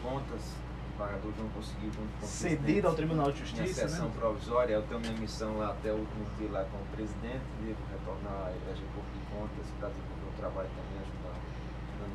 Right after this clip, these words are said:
Speaker 1: minha humilde contribuição lá ao Tribunal de Contas. Aqui também deixo um grande abraço pro, pros consultores jurídicos que vêm fazendo um bom trabalho lá no Tribunal de Contas.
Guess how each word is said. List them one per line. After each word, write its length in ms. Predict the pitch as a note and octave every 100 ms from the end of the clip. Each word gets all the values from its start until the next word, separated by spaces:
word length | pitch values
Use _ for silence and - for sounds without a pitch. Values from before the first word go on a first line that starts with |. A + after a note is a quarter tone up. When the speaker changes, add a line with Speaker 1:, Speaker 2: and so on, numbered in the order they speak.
| G#2
Speaker 1:
minha 140 | G#2+
humilde 300 | G#2 A#2+ C3+ -
contribuição 540 | A#2+ A2+ G#2 G2+ G#2+ G#2
lá 80 | G#2
ao 80 |
Tribunal 320 | G2+ - G2+ G2
de 80 | G2
Contas. 300 | A2+ A2+ A2+ A2
Aqui 160 | G2+ -
também 200 | A2+ A2+
deixo 160 | A2 -
um 40 |
grande 240 | A2+ A2+ A2+
abraço 320 | G#2 A2 - -
pro, 80 | -
pros 400 | - - D#3+ C#3+ F3
consultores 460 | - D3+ C#3+ C#3+
jurídicos 260 | C3+ C3 B2+
que 80 | C#3
vêm 120 | B2+
fazendo 240 | B2+ C3+ C3
um 40 |
bom 80 | C3+
trabalho 420 | C3+ B2+ G2+ G#2
lá 80 | G2+
no 60 | G2+
Tribunal 260 | - -
de 80 | - -
Contas. 200 | -